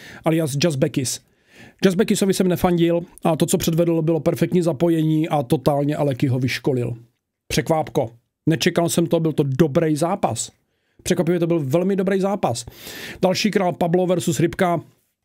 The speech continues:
Tam se Pablo připosrazil na něco strašně divného, dostal strašnou nakládačku, zabalil to, hotovo, tečka. Kde nic, tu nic.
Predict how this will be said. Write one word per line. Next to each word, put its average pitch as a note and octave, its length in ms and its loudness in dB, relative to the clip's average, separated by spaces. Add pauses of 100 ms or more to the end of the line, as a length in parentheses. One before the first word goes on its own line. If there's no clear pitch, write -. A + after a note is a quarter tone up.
(460)
Tam E3+ 120 4
se - 160 0
Pablo F3 300 2
připosrazil E3+ 800 0
na E3 100 0
něco E3+ 400 0
strašně F3+ 320 0
divného, E3+ 560 0
dostal E3 240 -2
strašnou F3 300 0
nakládačku, E3 640 0
zabalil D#3 380 0
to, C3 120 -4
hotovo, C3+ 340 0
tečka. - 320 -2 (2750)
Kde D#3+ 200 2
nic, F#3+ 220 0
tu G3+ 100 4
nic. - 340 -2